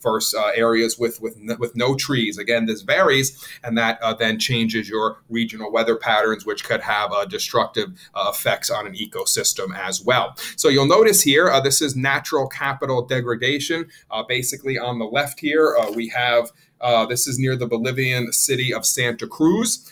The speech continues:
Uh, this is basically rainforest loss. So you'll notice on the left, that's from June seventeenth, nineteen seventy-five. And on the right here,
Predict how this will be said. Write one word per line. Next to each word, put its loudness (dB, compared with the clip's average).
Uh, 4
this -4
is -4
basically 2
rainforest 0
loss. -2
So -6
you'll -2
notice 4
on 0
the -2
left, 0
that's -6
from -8
June -2
seventeenth, -2
nineteen -6
seventy-five. 0
And 0
on 2
the -2
right 4
here, 0